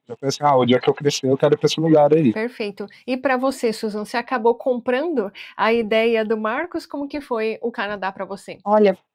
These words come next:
Speaker 3: por incrível que pareça, eu queria também vir pra cá. Quando eu era adolescente, eu tive essa ideia, que naquela época, né, que todo mundo que podia fazer intercâmbio, e eu achava o máximo, eu queria fazer intercâmbio. Eu sempre quis sair do Brasil.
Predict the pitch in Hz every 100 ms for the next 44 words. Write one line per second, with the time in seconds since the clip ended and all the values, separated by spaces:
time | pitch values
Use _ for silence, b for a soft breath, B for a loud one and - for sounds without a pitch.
0 | - 269 339 415 - _ - 247 269 277
1 | 339 466 494 415 311 269 214 247 311 -
2 | 202 190 262 - 311 311 349 359 285 294
3 | 262 254 - 247 - 226 233 294 262 214
4 | - 240 254 254 285 254 311 381 - 277
5 | 330 320 262 247 247 247 196 202 208 294
6 | 349 - - _ _ _ 233 214 196 208
7 | 208 262 240 220 214 220 214 208 180 165
8 | _ _ - 185 196 165 180 170 185 175
9 | 185 175 170 226 254 247 190 185 196 226
10 | 214 202 277 247 233 220 190 208 208 208
11 | 202 240 262 226 190 226 220 285 285 277
12 | 247 240 302 254 214